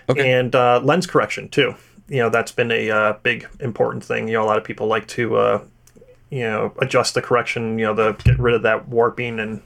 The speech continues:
Speaker 2: and everything on their photos. So they're gonna have lens correction that's gonna be coming out at some point in the future, and also perspective, uh,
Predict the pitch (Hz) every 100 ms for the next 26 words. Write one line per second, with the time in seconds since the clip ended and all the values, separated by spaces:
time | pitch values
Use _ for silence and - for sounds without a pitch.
0 | - 120 113 110 120 113 113 107 - 117
1 | 113 113 - - - - - 160 156 139
2 | 127 123 127 - 135 127 131 127 - 143
3 | 127 127 127 120 120 123 - 131 - 131
4 | 127 - 127 - 127 120 117 113 113 -
5 | 120 120 - 120 117 117 113 113